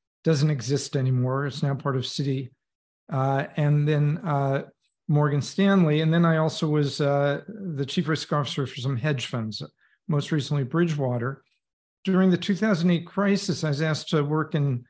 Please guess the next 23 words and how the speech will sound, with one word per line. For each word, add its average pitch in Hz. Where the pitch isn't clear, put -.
Washington 151
to 117
sort 143
of 131
reformulate 151
the 143
risk 143
management 143
structure. 151
And, 151
uh, 151
I 156
worked 170
at 165
the 151
Treasury, 156
the 147
S 139
E 143
C. 160
And 165
what 180
led 202